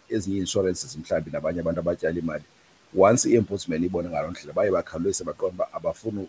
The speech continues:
ude ba-, baye e-court kuba ne-reputation yabo izaba tarnished. Baye baqonde uba mabavele bakhawuleze bayilungise loo nto leyo. So, i-, i-, ibaluleke kakhulu indima ka, ka, ka-ombudsman because kuye ke ngoku o-, oba ngurefri.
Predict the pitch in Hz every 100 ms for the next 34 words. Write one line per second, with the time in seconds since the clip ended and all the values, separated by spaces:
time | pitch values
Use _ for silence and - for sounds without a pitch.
0 | - - 76 82 82 - 90 85 78 78
1 | 78 87 78 - - - - _ _ -
2 | 90 85 90 82 - - 101 92 80 87
3 | 85 80 87 76 76 71 92 80 80 -
4 | - - _ _ _ - - 87 82 80
5 | - 92 82 78 76 73 82 87 85 82
6 | 85 85 73 78 87 85 69 - - -
7 | - - - - - - - - 139 -
8 | - 113 98 98 90 - 101 104 78 76
9 | 73 - 73 - 64 - 78 80 - 69
10 | 73 - - 82 - - - _ - 104
11 | 113 101 85 82 85 - - 113 113 90
12 | 90 87 76 - - -